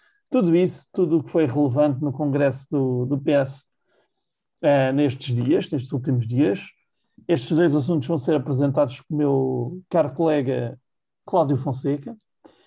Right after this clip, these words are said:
E depois o terceiro assunto, não menos importante, a rentrée das direitas vai ser apresentado pela única pessoa que poderia apresentar este tema,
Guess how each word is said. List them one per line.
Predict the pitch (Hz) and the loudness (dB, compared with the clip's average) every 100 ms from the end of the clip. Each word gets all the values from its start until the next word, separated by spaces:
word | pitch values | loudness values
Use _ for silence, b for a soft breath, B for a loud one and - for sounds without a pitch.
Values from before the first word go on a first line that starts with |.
| b b b - | b b b -2
E | 185 | 0
depois | 160 180 | 4 4
o | 160 | 4
terceiro | 147 - 170 | 0 0 2
assunto, | 180 - 214 226 | 2 0 -2 -2
não | 180 170 | 0 2
menos | 170 170 139 | 2 2 2
importante, | 165 156 151 180 185 170 | 0 -2 -2 0 0 0
a | |
rentrée | 135 147 131 156 | 0 0 2 2
das | 143 131 | 2 2
direitas | 135 147 156 147 | 2 2 2 0
vai | 139 139 | 0 0
ser | 156 139 | 0 0
apresentado | 135 - 127 139 165 165 135 | 0 -2 0 0 2 0 0
pela | - 151 | 0 2
única | 151 139 139 | 2 0 -2
pessoa | - 156 123 | 0 -2 -2
que | |
poderia | - 139 147 | -4 0 0
apresentar | 131 139 127 139 147 147 | 0 -2 -4 -2 -2 -2
este | 127 - | -4 -4
tema, | 170 160 151 | 0 0 0